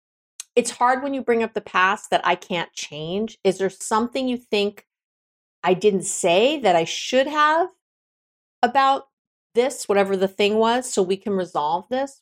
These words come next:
What, is there something you wanted to hear from me that you didn't hear? Eh, 'cause again, what I hear a lot is, you know, they apologize, but somehow not enough, you know, and, or whatever, or, you, you know,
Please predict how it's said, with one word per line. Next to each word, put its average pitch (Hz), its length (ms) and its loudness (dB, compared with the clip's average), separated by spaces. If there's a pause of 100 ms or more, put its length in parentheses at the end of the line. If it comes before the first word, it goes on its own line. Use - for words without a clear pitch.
What, 233 220 0 (280)
is 214 80 -4
there 226 80 4
something 269 400 -2
you 294 120 -4
wanted 226 240 0
to 190 80 -6
hear 180 220 -2
from 233 200 -6
me 233 120 0
that 214 120 -6
you 175 80 -6
didn't 170 240 -6 (180)
hear? 214 400 -4 (760)
Eh, 214 200 2
'cause 226 380 0 (120)
again, 208 400 0
what 190 140 2
I 190 80 0
hear 226 180 0
a 233 80 2
lot 175 320 2
is, 175 460 -2
you 180 80 -6
know, 165 120 -2
they 160 120 -2
apologize, 214 760 -2
but - 220 -10
somehow 185 280 -6
not 156 240 -6
enough, 220 420 0
you 220 100 -2
know, 202 300 2
and, 151 160 -2
or 139 180 -6
whatever, 208 600 2
or, 160 60 2
you, 151 180 -10 (100)
you 190 240 0
know, 170 80 0